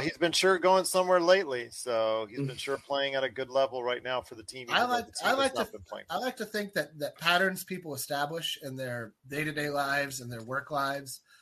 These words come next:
Speaker 2: are patterns that are lasting, and that Rob Pelinka has never pulled off an in-season trade. We don't have great assets to pull off an in-season trade. I don't really see Rob, unless somebody's like, "Miles Turner, T H T and none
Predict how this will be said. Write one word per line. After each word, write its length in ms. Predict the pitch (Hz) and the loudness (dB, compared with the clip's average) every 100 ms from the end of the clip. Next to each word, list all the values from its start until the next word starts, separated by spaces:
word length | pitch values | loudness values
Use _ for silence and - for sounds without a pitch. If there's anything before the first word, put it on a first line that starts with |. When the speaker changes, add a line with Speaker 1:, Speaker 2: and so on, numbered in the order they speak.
| _ | _
Speaker 2:
are 100 | 131 | -12
patterns 400 | 127 160 165 147 | 0 0 0 -4
that 100 | 143 | -6
are 100 | 123 | -6
lasting, 540 | 117 120 113 104 87 90 | -6 -6 -8 -12 -18 -14
and 180 | 127 123 | -12 -8
that 200 | 123 113 - | -8 -10 -8
Rob 240 | 131 151 165 | -2 -2 -2
Pelinka 220 | 170 170 | -8 -6
has 180 | 120 120 | -8 -8
never 180 | 127 | -10
pulled 240 | 147 160 165 | -8 -6 -4
off 180 | 160 170 | -6 -6
an 80 | |
in-season 460 | 170 165 170 170 170 | -12 -8 -8 -8 -10
trade. 400 | 165 165 170 175 _ _ - _ _ | -6 -2 -2 -4 _ _ -20 _ _
We 80 | 104 | -10
don't 220 | 120 147 156 | -4 -2 0
have 180 | 160 | 0
great 200 | 156 165 | 0 0
assets 420 | 156 156 160 156 - | 2 0 -2 -8 -10
to 80 | |
pull 160 | - 156 | -4 0
off 180 | 156 151 | 0 -2
an 80 | 156 | -8
in-season 420 | 151 156 147 151 | -6 -6 -6 -6
trade. 360 | 151 147 147 147 _ | -6 -4 -4 -8 _
I 100 | - | -14
don't 280 | 113 139 175 | -4 -4 -2
really 180 | 151 156 | -2 -2
see 320 | - 151 147 135 | -2 -2 -2 -2
Rob, 280 | 131 135 143 - | 0 0 0 -4
unless 300 | 165 240 285 | 2 4 4
somebody's 380 | 240 220 185 160 | 2 2 0 2
like, 280 | 151 143 - _ _ - | 2 0 -6 _ _ -2
"Miles 320 | 339 269 - | 0 2 0
Turner, 420 | 190 147 - - _ _ _ - | -2 -2 -4 -16 _ _ _ -4
T 120 | 277 | -4
H 140 | 262 | -2
T 160 | - 247 | -2 -2
and 140 | 233 | 2
none 300 | 233 262 294 | 0 0 -4